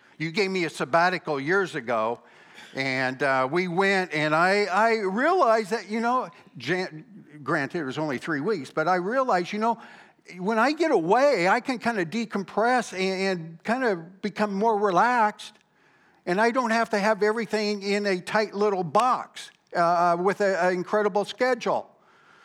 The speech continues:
So we're gonna be taking this three-month leave. We're expand-, so not just three weeks. We're gonna try taking three weeks and now doing this for three months. Uh, so it's gonna be a spiritual exercise for me.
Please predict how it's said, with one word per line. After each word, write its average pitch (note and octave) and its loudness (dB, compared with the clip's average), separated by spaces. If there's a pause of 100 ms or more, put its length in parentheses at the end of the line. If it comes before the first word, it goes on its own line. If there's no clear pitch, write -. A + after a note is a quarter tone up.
(360)
So D3+ 2
we're D#3 -2
gonna D#3+ -2
be D3 -4
taking D#3 -4
this C#3 -4
three-month D#3+ -2
leave. E3+ 0
We're D3+ 0
expand-, D#3 -6
so D3 -4 (720)
not C#3 -2
just C3 -8
three C#3+ -4
weeks. B2 -4
We're C3 -4
gonna C3+ -2
try C#3 -2
taking B2+ -6
three C3+ -6
weeks D3 -4
and C3+ -6
now A#2+ 0
doing C3 -4
this C#3+ -4
for - -16
three A#2+ -6
months. B2+ -4 (340)
Uh, C3 0
so G3 0
it's G#3+ -2
gonna B3+ 0
be A#3 0
a F#3 2
spiritual G#3+ 2
exercise G#3 2
for D#3+ 0
me. D3+ -2